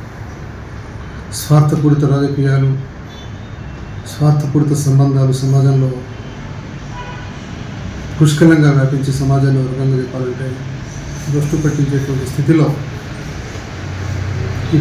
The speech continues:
పుస్తకం రావడం, సమాజంలో విశ్వించబడేటువంటి విలువల్ని కాపాడే ప్రయత్నంలో స్వార్థపూరితంగా జీవితాన్ని గడపడం కాకుండా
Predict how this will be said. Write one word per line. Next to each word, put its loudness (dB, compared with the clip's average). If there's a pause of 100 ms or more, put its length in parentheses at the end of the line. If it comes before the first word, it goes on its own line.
పుస్తకం 4 (100)
రావడం, 4 (2250)
సమాజంలో 6 (1400)
విశ్వించబడేటువంటి 4
విలువల్ని 4
కాపాడే 0
ప్రయత్నంలో 0 (2000)
స్వార్థపూరితంగా 4 (500)
జీవితాన్ని 6
గడపడం 0
కాకుండా 0